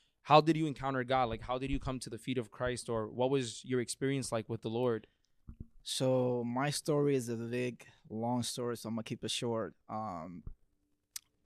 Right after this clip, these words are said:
Speaker 2: I remember when I was in high school, uh, I was very known at my school. And because of the fact that I used to throw this, like, team bash, what we used to call team bash back in the days, right? And it was basically parties for teens.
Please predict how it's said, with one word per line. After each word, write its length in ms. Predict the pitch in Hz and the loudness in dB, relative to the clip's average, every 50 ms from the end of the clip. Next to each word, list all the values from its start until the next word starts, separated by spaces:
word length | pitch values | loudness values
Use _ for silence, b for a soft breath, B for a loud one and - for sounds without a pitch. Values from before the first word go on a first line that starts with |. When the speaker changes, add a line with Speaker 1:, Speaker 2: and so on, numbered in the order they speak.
| _ - | _ -12
Speaker 2:
I 80 | - 123 | -6 -2
remember 380 | 123 135 139 139 139 139 131 | 0 2 2 2 2 2 0
when 100 | 123 123 | 0 0
I 60 | 123 123 | -2 -4
was 160 | 127 120 120 | -4 -4 -4
in 80 | 113 | -4
high 220 | 113 120 123 131 139 | -4 -4 -4 -4 -4
school, 380 | - - - 113 90 87 - - _ _ _ _ _ _ _ _ _ _ _ _ _ _ _ _ - | -6 -6 -6 -6 -6 -8 -10 -12 _ _ _ _ _ _ _ _ _ _ _ _ _ _ _ _ -2
uh, 640 | 110 110 110 110 110 107 107 107 104 101 104 101 90 90 - - _ _ - | 0 0 0 0 0 0 0 0 0 0 0 -2 -4 -6 -10 -16 _ _ -4
I 80 | 110 120 | -2 0
was 220 | 131 147 143 123 | 2 2 2 0
very 300 | 120 113 135 135 131 131 | 0 0 0 0 0 0
known 220 | 127 127 127 120 110 | -2 -2 -2 -2 -2
at 60 | 104 | -2
my 120 | 104 87 | -4 -6
school. 400 | 92 - - 113 98 85 67 - - - _ _ _ _ _ _ _ _ _ _ _ - _ - | -6 -8 -6 -6 -6 -6 -6 -10 -14 -20 _ _ _ _ _ _ _ _ _ _ _ -20 _ -8
And 340 | 123 123 117 120 117 113 113 | -4 -2 -2 -2 -2 -2 -4
because 240 | 117 117 - 113 117 | -4 -6 -6 -8 -8
of 60 | 113 | -8
the 80 | 110 113 | -8 -8
fact 280 | - 123 120 120 117 | -6 -6 -6 -6 -6
that 140 | 120 117 113 | -6 -6 -6
I 60 | 117 | -6
used 240 | 117 120 123 120 - | -6 -6 -8 -8 -8
to 60 | - 113 | -8 -10
throw 340 | 113 - 120 113 110 117 | -8 -4 -4 -2 -2 -2
this, 380 | 110 107 110 104 - - - - - | -2 -4 -6 -6 -6 -10 -10 -10 -6
like, 280 | 104 101 98 95 - | -6 -4 -4 -4 -6
team 280 | - - - 135 131 117 | -8 -6 -4 -2 -2 -2
bash, 240 | 113 98 87 85 - - | -2 -2 -4 -4 -6 -8
what 100 | 107 113 | -8 -6
we 80 | 117 120 | -6 -6
used 160 | 127 120 - | -6 -6 -6
to 40 | - | -6
call 180 | - 123 120 113 | -4 -4 -4 -4
team 280 | - - 135 135 123 | -4 -6 -6 -4 -4
bash 240 | 113 85 78 - - | -4 -4 -6 -6 -6
back 180 | - 90 87 - | -8 -10 -8 -10
in 60 | 90 | -10
the 80 | 90 | -10
days, 280 | 87 90 80 62 - 131 | -8 -6 -8 -8 -8 -6
right? 240 | 95 101 120 135 - - _ b b b b b b b b b b b - | -6 -4 -4 -4 -6 -10 _ b b b b b b b b b b b -4
And 380 | 120 120 117 117 117 113 113 - | -2 -2 -2 -2 -2 -4 -4 -2
it 100 | 127 127 | -2 0
was 200 | 151 147 139 127 | 0 0 -2 -4
basically 600 | 127 135 139 139 - - 139 - 139 135 131 123 | -2 -2 -2 -2 -4 -6 -8 -8 -8 -6 -6 -6
parties 440 | 110 - - 131 127 127 127 123 - | -8 -8 -4 -2 0 0 0 -2 -4
for 140 | - 117 107 | -6 -8 -6
teens. 640 | - - 139 131 113 92 71 - - - - - | -4 -2 -2 -2 -2 -4 -6 -10 -14 -16 -18 -20